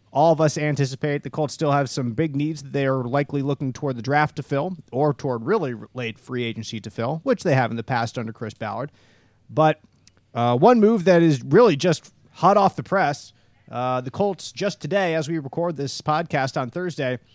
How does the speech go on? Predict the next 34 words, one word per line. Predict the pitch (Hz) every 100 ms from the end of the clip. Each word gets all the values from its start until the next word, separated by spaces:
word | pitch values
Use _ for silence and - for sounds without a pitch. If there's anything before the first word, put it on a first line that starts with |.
| _ _ _
signed | - 175 165 165
former | - 185 202 196
Pittsburgh | 160 202 190 185 151
Steelers | - 208 196 160
safety | - 165 151 156
Sean | 131 - 185 175 190 156
Davis | 117 202 233 110 - - _ _ _
to | - 180
a | 160
one-year | 151 160 151 143 123
deal. | 123 127 101 - - _
He's | - 127
a |
former | 120 170 143
second-round | - 175 185 143 143 131
pick | 165 160
in | 139
twenty | - 156 143
sixteen, | - 135 - 151 170 190
so | - 139
he | 135
has | 131 127 123
sixteen, | - - 117
seventeen, | 107 127 120
eighteen, | 135 135 - 113
nineteen, | 117 123 107
twenty, | 139 156
five | 143 _ 151 208 226 151
years | 123 104 107
of | 101
N | 117
F | 117
L | 131 107
experience, | - - 107 120 151